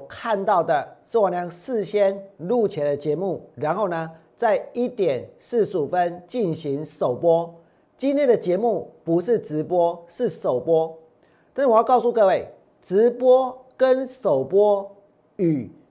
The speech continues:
所谓的一个上传这个影片的节目有什么不一样？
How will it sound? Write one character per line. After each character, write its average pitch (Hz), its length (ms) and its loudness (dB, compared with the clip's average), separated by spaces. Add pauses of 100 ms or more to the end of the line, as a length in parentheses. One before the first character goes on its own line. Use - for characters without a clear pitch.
(120)
所 143 200 -6
谓 214 200 4
的 180 160 2
一 196 120 2
个 165 320 0
上 202 440 -2
传 160 600 -6 (120)
这 214 140 -2
个 - 100 0 (160)
影 139 220 0
片 175 340 -2 (280)
的 165 120 -2
节 170 220 0
目 214 200 -2
有 180 140 2
什 160 120 -4
么 151 100 -2
不 190 160 0
一 160 100 -2
样？ 175 160 0